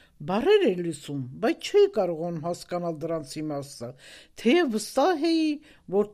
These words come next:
տխուր ու գեղեցիկ բառեր են դրանք։ Հետո դահլիճը թեթևակի լուսավորվեց, և ես զարմանքով նկատեցի,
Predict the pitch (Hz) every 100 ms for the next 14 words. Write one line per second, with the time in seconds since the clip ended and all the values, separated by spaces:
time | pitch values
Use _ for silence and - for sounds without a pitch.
0 | 220 - 254 349 349 330 - 208 170 185
1 | 190 190 - 233 202 139 160 156 151 147
2 | 131 139 135 127 - _ - _ - -
3 | - - 262 - 370 233 226 240 247 254
4 | 240 214 - 185 185 185 220 180 170 175
5 | 160 170 160 226 302 - - - - -
6 | 208 254 240 359 233 262 254 247 247 311
7 | 269 220 214 208 202 - 277